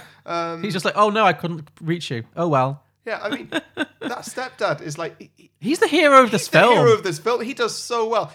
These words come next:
Speaker 1: He's a bit of a dick towards John Cusack at
Speaker 2: But
Speaker 1: the
Speaker 2: not
Speaker 1: start.
Speaker 2: really.
Speaker 1: But, yeah, not massively a dick.
Speaker 2: Yeah.
Speaker 1: And I think it's just like, "You're not such a good dad to your kids, and your kids deserve a good dad."
Speaker 2: Mm-hmm.
Speaker 1: And it's like, "Oh, that sounds really harsh."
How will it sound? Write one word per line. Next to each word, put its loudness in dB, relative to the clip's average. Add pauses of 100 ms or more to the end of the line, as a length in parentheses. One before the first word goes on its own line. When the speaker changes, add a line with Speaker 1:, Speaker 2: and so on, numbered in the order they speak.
Speaker 1:
He's -10
a -8
bit -10
of -8
a -2
dick -8
towards -12
John -10
Cusack -14
at -18
Speaker 2:
But -2
Speaker 1:
the -10
Speaker 2:
not 2
Speaker 1:
start. 0
Speaker 2:
really. 0 (120)
Speaker 1:
But, -4
yeah, -6
not -10
massively -8
a -8
dick. -10
Speaker 2:
Yeah. -6 (220)
Speaker 1:
And -8
I -4
think -12
it's -14
just -14
like, -8 (680)
"You're -12
not -10
such -18
a -14
good -16
dad -16
to -20
your -18
kids, -16
and -18
your -20
kids -18
deserve -16
a -20
good -18
dad." -14 (100)
Speaker 2:
Mm-hmm. -4 (380)
Speaker 1:
And -14
it's -14
like, -6 (300)
"Oh, -16
that -14
sounds -12
really -16
harsh." -12